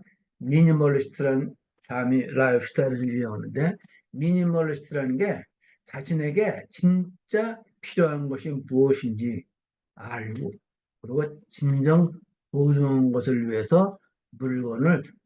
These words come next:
줄여나가는 사람을 미니멀리스트라고 합니다. 근데 여기서 중요한 건 소중한 거죠. 소중한 게 뭐냐? 이 소중한 것이 내가 요새 줄이고 있는 물건이 아니에요. 물건, 물건은 물론 중요하죠. 집안에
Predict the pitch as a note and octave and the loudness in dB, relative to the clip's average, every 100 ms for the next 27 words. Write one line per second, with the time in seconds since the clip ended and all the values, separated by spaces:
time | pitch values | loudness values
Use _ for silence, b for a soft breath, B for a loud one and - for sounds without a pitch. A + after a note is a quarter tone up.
0 | _ C#3 C3+ B2+ A#2 A#2+ B2+ B2 A#2 A#2 | _ -2 0 -2 -2 -2 -2 -2 -4 -4
1 | G#2 B2 C3 G#2+ B2+ B2+ B2 A#2+ A2+ - | -2 0 0 2 2 2 2 -2 -6 -10
2 | - B2+ C#3+ G2+ - - _ _ _ _ | -6 -2 -2 -2 -8 -16 _ _ _ _
3 | _ _ _ _ G#3+ F#3+ F#3 G3+ F3 D#3+ | _ _ _ _ 0 0 0 -2 -2 0
4 | G3 - A#2+ A2 D#3+ D3+ - - C#3+ D#3+ | -2 -4 -10 -4 -2 -2 -4 -10 -14 -10
5 | E3+ E3+ F3 F3+ G#3 C#3+ G#3+ - - _ | -6 -2 0 0 0 -2 -4 -6 -10 _
6 | _ _ _ _ _ _ F#3+ F#3+ E3 D3 | _ _ _ _ _ _ -2 2 2 2
7 | D3 C#3+ C3+ C3+ - F#3+ - _ _ _ | 2 2 0 0 0 -4 -4 _ _ _
8 | _ _ _ _ _ B2+ B2+ D3+ C#3 D3 | _ _ _ _ _ -10 -4 -2 -2 -2
9 | - B2+ A#2+ A#2 A2+ A2+ C3+ C#3 D3 C#3+ | -4 -6 -4 -4 -4 -4 0 2 2 2
10 | B2+ D#3 G#2+ - _ - D3 D3+ D3 G3 | 0 -2 -4 -12 _ -10 -4 -4 -4 -6
11 | C3+ C#3+ D#3 G3 C#3+ D#3 D#3+ D3+ D#3+ C3 | -2 2 2 2 0 -4 -4 0 0 -2
12 | G2 G2+ B2+ - _ _ _ C#3 C3 C#3 | -6 -12 -14 -16 _ _ _ -6 -2 2
13 | F3 D#3 | 2 2